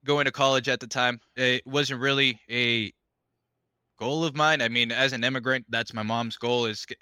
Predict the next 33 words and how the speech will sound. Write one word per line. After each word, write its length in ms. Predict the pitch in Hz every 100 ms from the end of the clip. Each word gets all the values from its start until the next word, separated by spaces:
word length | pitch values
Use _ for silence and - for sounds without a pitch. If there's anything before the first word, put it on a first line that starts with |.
| -
get 200 | 139 -
all 180 | 127 117
her 160 | 123
kids 280 | 110 123 113
through 180 | - 120
college, 480 | 127 120 120 113 -
graduate, 600 | 117 117 110 117 117 110
and 140 | 101 - _ _ _
have 200 | 135 143
us 100 | 135
be 160 | - 135
successful. 800 | 123 110 131 123 - 131 120 117 -
Me 200 | 131 131
personally, 560 | - 139 - 139 135
I, 120 | 127 120
I 100 | 117
wasn't 360 | 127 143 127 127
really 400 | 139 135 123 117 _ 143
interested 520 | 156 170 160 - 160
in 120 | 160
it, 160 | 160 -
but 160 | 131
I 140 | 117 117
knew 280 | 123 135
there 120 | 131 127
could 160 | 127
be 80 | 123
a 60 | 127
lot 140 | 123
of 60 | 113
benefits. 560 | 127 123 131 120 - _ _ _ _ -
So 400 | - 147 139 135
I 240 | 139 135